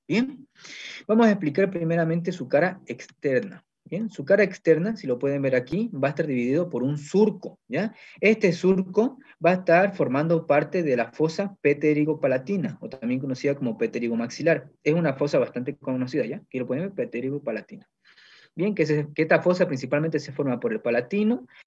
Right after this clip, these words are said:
el maxilar y la apófisis pterigoides del esfenoides. Bien, eh, ¿qué más podemos encontrar aquí? Este, mm, lo más relevante, solamente eso, digamos, sería lo más relevante, igual que aquí va a haber un conducto para el, para el conducto palatino posterior o mayor,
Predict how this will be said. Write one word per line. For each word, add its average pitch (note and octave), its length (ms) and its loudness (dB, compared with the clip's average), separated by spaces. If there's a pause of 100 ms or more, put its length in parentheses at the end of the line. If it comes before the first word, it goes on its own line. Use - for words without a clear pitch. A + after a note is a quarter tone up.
(180)
el C3 160 -2
maxilar F#3 540 0 (280)
y A3 240 0
la E3+ 120 4
apófisis E3+ 580 0
pterigoides C#3+ 640 0
del D3+ 100 0
esfenoides. D3+ 640 -4 (920)
Bien, C3 320 -6 (600)
eh, D3+ 220 6
¿qué G3+ 100 4
más G3+ 140 4
podemos F3+ 260 6
encontrar E3 360 4
aquí? G3 480 2
Este, C3+ 800 2
mm, G#3 1200 -4
lo D#3 120 -4
más E3+ 120 0
relevante, G3+ 800 0 (160)
solamente A#3+ 480 6
eso, D#3 160 0
digamos, C#3 300 -2
sería D#3 160 2
lo E3 80 2
más D#3+ 160 -2
relevante, F3+ 380 2
igual D3+ 180 0
que D3 80 0
aquí C#3+ 160 -4
va D#3 60 4
a - 20 2
haber C#3+ 120 2
un D3 120 -4
conducto F#3 640 -2
para C3 140 2
el, B2 120 2
para B2 220 2
el C3 80 -10
conducto D#3 340 -2
palatino C3+ 420 -2
posterior D3 440 -2
o C3+ 40 -4
mayor, A2 300 -6